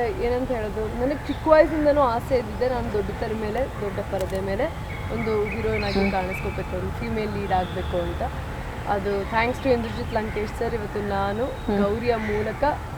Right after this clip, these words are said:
Speaker 1: ಮತ್ತೆ, ಆ, ಒಂಥರ ಏನಂತಾರೆ ಪುನರ್ ಪರಿಚಯ ಅಂತ ಹೇಳ್ಬೋದು.
Speaker 2: ಹ್ಮ್.
Speaker 1: ಯಾಕಂದ್ರೆ ನನ್ನ ಮೊದಲನೇ ಅಧ್ಯಾಯ ಆಗಿತ್ತು ಧಾರಾವಾಹಿ,
Speaker 2: ಹ್ಮ್.
Speaker 1: ರಿಯಾಲಿಟಿ ಶೋಸ್ ಅದೆಲ್ಲ.
Speaker 2: ಹ್ಮ್.
Speaker 1: ಈಗ ಸದ್ಯಕ್ಕೆ ನನ್ನ ಎರಡನೇ ಅಧ್ಯಾಯ,
Speaker 2: ಹ್ಮ್.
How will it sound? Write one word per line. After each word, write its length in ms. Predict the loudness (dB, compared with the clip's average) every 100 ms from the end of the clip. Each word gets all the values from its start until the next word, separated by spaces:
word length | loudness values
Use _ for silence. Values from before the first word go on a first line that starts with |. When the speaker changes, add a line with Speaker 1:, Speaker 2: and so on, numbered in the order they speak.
| -8 -4
Speaker 1:
ಮತ್ತೆ, 460 | 0 0 0 8 10
ಆ, 300 | 10 8 6
ಒಂಥರ 240 | 4 0 2
ಏನಂತಾರೆ 560 | 2 0 -2 0 0
ಪುನರ್ 580 | 0 -6 -4 2 6 6 8
ಪರಿಚಯ 400 | 6 6 6 8
ಅಂತ 300 | 8 6 -2
ಹೇಳ್ಬೋದು. 480 | 2 4 4 2 -4
Speaker 2:
ಹ್ಮ್. 240 | -6 -6
Speaker 1:
ಯಾಕಂದ್ರೆ 500 | -4 -4 -2 -2 -2 -4 -6 -6 2
ನನ್ನ 100 | 4
ಮೊದಲನೇ 440 | 4 4 4 4 6
ಅಧ್ಯಾಯ 540 | 6 4 8 10 12
ಆಗಿತ್ತು 680 | 12 10 8 0 0 2 6
ಧಾರಾವಾಹಿ, 720 | 6 6 4 4 2 0 0
Speaker 2:
ಹ್ಮ್. 100 | 2
Speaker 1:
ರಿಯಾಲಿಟಿ 440 | 2 2 -4 -4
ಶೋಸ್ 220 | -2 -2
ಅದೆಲ್ಲ. 320 | -4 -4 -2 0
Speaker 2:
ಹ್ಮ್. 240 | 0 0 -2 -8 -2
Speaker 1:
ಈಗ 220 | 4 6 6
ಸದ್ಯಕ್ಕೆ 560 | 4 2 0 0 2 4
ನನ್ನ 220 | 4 0
ಎರಡನೇ 540 | 0 0 0 0 2
ಅಧ್ಯಾಯ, 560 | 4 2 2 4 4 4
Speaker 2:
ಹ್ಮ್. 440 | 0 -2 -2 0